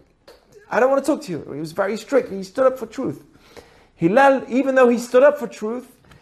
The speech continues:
he also did it in a very soft manner. He had the ability to do it in a very soft manner. Listen to this. So it says, a person, this, I'm reading the Talmud, it says like this in the Talmud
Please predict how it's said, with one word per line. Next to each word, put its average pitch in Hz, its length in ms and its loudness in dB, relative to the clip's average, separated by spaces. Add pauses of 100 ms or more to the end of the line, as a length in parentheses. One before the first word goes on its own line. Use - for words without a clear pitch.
(100)
he 208 140 -4
also 247 240 -2
did 247 200 -4
it 226 100 0
in 202 100 -8
a 208 40 -4
very 214 260 -4
soft - 640 -8 (380)
manner. 170 460 -2
He - 80 -10
had 160 120 -8
the 151 80 -8
ability 196 440 2
to 165 260 -8 (260)
do 208 140 6
it 202 60 4
in 180 80 -8
a 175 40 -6
very 165 200 -2
soft 151 300 -10
manner. 110 240 -12 (1500)
Listen 196 300 0
to 156 120 -10
this. 117 260 -6
So - 320 2
it 135 80 0
says, 226 380 4
a 185 60 -2
person, 220 460 2
this, 180 160 -10
I'm 170 160 -6
reading 185 240 -6
the 151 80 -6
Talmud, 127 380 -12
it 135 100 -10
says 180 280 -8
like 165 160 -8
this 175 220 -12
in 104 80 -16
the 127 80 -12
Talmud 196 480 0